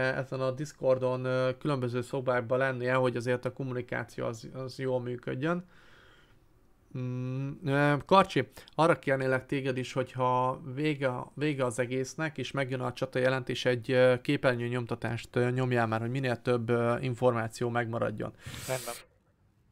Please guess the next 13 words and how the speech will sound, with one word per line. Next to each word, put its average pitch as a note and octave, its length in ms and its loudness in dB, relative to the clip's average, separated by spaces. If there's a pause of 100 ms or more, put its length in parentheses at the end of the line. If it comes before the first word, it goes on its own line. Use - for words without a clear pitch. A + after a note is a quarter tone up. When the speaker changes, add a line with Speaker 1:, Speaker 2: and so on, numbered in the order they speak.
(280)
Speaker 1:
Minél F#3+ 300 8
többen D#3+ 320 8
nyomunk, G3+ 500 4
annál D3+ 360 6
nagyobb C#3+ 280 4
esély D3 280 6
van, C3+ 140 4
hogy C#3 120 2
valaki C#3 540 2
nem, C#3+ 140 4
meg D3 240 2
is C3 160 2
nyomja. A#2 340 4